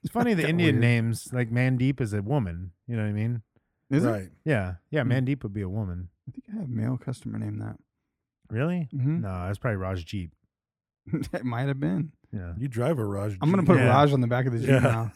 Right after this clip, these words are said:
Speaker 1: Yeah, <laughs> Raj. <laughs> Next.
Speaker 2: Oh. Oh.
Speaker 1: <laughs> Oh, man. Anyway.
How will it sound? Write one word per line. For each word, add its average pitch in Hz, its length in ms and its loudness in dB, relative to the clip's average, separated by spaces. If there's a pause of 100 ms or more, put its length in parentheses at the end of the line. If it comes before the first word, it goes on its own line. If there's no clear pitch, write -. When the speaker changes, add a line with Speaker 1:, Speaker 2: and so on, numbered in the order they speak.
Speaker 1:
Yeah, 113 360 2
<laughs> - 20 4
Raj. 127 580 4
<laughs> - 1300 2
Next. 214 340 4
Speaker 2:
Oh. 113 220 4 (320)
Oh. 160 460 0 (1500)
Speaker 1:
<laughs> - 0 -
Oh, 110 540 2
man. 101 420 -4 (840)
Anyway. 87 520 -2